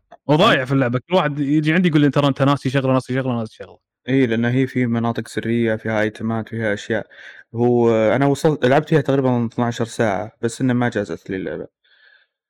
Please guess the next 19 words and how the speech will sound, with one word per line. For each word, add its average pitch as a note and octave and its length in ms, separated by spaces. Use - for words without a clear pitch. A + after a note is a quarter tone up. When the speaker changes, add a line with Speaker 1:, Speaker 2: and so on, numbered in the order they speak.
Speaker 2:
أم، F#2 360
بسبب - 480
السرعة A2 420
حقتها G2+ 460
و-، F2 460
وخلينا A#2+ 300
نقول A#2+ 180
تعتمد A2+ 400
على G#2+ 400
الصد A2+ 400
بشكل A2 260
كبير، G#2+ 400
وأنا A2+ 300
شخص - 320
ما، G#2+ 160
Speaker 1:
إيه. B2+ 60
Speaker 2:
ما A2+ 140
أحب A2+ 240
الصد. G#2+ 260